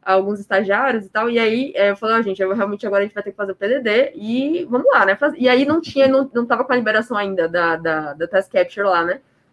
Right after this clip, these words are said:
E aí, ó, o pessoal preenchendo, e me ligava, "Como é que faz isso?" Não sei o que. Aí depois, no finalzinho, eu falei, "Ó, gente, consegui uma, uma licença aqui", que eu acho que é legal, né?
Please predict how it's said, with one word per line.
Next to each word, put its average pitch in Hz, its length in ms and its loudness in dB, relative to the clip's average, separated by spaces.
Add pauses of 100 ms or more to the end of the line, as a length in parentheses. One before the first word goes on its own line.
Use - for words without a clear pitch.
(200)
E - 80 2
aí, 240 120 8
ó, 269 180 6
o 262 80 -4
pessoal 220 420 -2
preenchendo, 175 920 -4
e 196 120 -4
me 233 120 0
ligava, 190 760 -2
"Como 349 240 -2
é 359 40 0
que 349 80 -8
faz 277 360 2
isso?" 262 260 0
Não 285 100 2
sei 294 120 2
o - 20 0
que. 254 60 4
Aí 233 280 4
depois, 240 300 4
no 247 60 2
finalzinho, 262 500 4
eu 233 40 -6
falei, 240 140 0
"Ó, 269 120 4
gente, 226 280 -2
consegui 226 380 -8
uma, 233 260 2
uma 190 120 4
licença 196 400 -2
aqui", 226 220 -6 (200)
que 554 60 2
eu 554 40 6
acho 508 120 4
que 523 80 6
é 539 100 8
legal, 320 220 8
né? 320 80 8